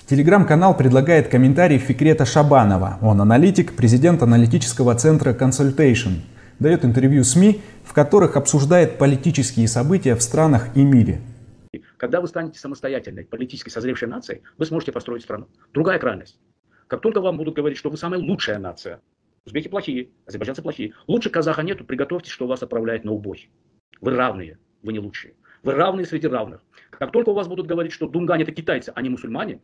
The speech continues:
Speaker 2: хотя они мусульмане, знайте, что вас отправляют на убой. Как только говорят, что курды не тюрки, их нужно уничтожать, потому что там П К К, знайте, что вас отправляют на убой. Как только говорят, что русские, извините за мое выражение, ну, нехорошие,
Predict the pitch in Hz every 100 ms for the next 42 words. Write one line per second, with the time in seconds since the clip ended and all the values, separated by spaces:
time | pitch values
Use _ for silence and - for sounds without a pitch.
0 | _ 113 120 123 143 208 170 80 _ _
1 | - 165 160 156 147 143 - 131 131 117
2 | 117 104 101 _ _ _ _ 127 202 214
3 | 196 190 196 - 170 190 190 180 190 185
4 | _ _ 196 160 110 101 _ 139 151 160
5 | 151 147 147 143 131 - 127 - 117 117
6 | 123 175 247 - _ _ _ _ 131 147
7 | 147 135 131 117 117 120 117 113 104 104
8 | - _ _ _ 117 185 151 170 170 147
9 | 202 156 151 139 135 - _ _ _ -
10 | 117 135 123 123 120 120 123 120 - -
11 | 240 196 165 - 123